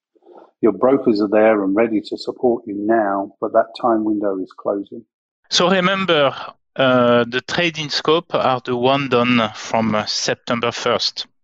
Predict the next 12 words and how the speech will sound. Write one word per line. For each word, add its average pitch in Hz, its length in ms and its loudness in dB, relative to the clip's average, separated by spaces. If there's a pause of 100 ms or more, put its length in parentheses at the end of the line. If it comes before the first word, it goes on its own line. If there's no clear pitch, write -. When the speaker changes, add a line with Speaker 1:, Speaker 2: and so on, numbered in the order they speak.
(260)
Speaker 2:
So - 180 -2
it 131 160 -2
means 143 280 -4
that - 420 -2 (960)
if - 280 -4
you, 123 300 -4 (140)
uh, 110 460 4 (300)
uh, 107 500 2 (100)
want 135 320 0
to 147 100 -4
perform 135 500 -2
simulation, 143 840 2